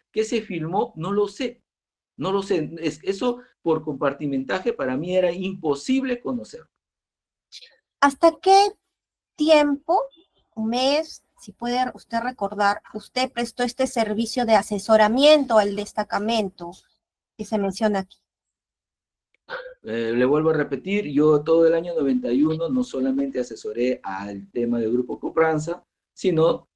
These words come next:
Speaker 1: en el año noventa y dos también a otros grupos también igual, en ese mismo periodo, noventa y uno, noventa y dos, noventa y tres, noventa y cuatro.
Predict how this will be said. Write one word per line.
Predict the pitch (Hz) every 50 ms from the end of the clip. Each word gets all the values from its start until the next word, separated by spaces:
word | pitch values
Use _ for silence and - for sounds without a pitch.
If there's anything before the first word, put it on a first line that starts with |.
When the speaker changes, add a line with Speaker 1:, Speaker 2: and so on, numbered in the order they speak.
| _ -
Speaker 1:
en | 117 110
el | 110 117
año | 120 123 127
noventa | 120 120 110 107 98 98
y | 95
dos | 98 110 110 -
también | 113 107 113 123 135 139 147 143 -
a | 95 - 92
otros | 104 117 120 120 127 113
grupos | 113 113 113 - 117 110 -
también | - 85 87 101 107 110 110 104
igual, | 98 98 101 117 113 104 196 190
en | - - -
ese | - - 107
mismo | 117 123 127 247 247
periodo, | - 117 254 269 143 123 - - - - -
noventa | 117 113 113 113 110 107 - 110 113
y | 131 170
uno, | 180 185 180 180 170
noventa | 151 135 120 110 107 104 101 104
y | 104 110
dos, | 139 160 170 175 165
noventa | 156 131 117 110 104 101 - 95
y |
tres, | - - 143 156 160 160
noventa | 156 151 151 151 151 160
y | 160 -
cuatro. | 185 175 139 120 - -